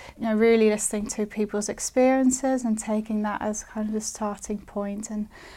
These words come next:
and then look at it with our research hat and sort of what, what can we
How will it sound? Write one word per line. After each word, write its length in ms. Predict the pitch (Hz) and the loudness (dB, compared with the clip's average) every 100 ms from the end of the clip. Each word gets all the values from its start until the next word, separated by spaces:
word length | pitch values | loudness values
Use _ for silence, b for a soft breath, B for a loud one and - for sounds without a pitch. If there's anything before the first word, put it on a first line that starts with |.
| B | B
and 200 | 208 214 | 2 6
then 180 | 208 208 | 6 4
look 260 | 208 208 | 2 0
at 120 | 208 208 | -4 -4
it 160 | - | -4
with 180 | 220 208 | 0 2
our 120 | 208 | 4
research 460 | 202 208 - 202 - | 4 4 2 -4 -6
hat 260 | 214 196 190 | -4 -4 -2
and 240 | 214 - | -4 -4
sort 240 | - - | -8 -8
of 80 | - | -4
what, 220 | 214 202 | 0 0
what 200 | 214 214 | -2 -8
can 220 | - 214 208 | -6 -2 -2
we 360 | 202 196 208 | -2 -2 -4